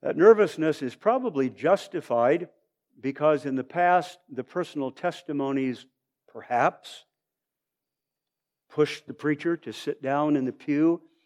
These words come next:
and asked all of the people of God to come up in the worship service and give their testimony so that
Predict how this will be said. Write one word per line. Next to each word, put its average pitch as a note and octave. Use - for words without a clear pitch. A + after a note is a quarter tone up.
and A2+
asked C#3+
all C#3
of C#3+
the B2+
people C#3+
of A#2
God C#3
to A#2+
come B2
up C#3
in A#2
the A2
worship C3+
service C#3+
and G#2
give B2+
their B2
testimony C3+
so A#2
that A#2+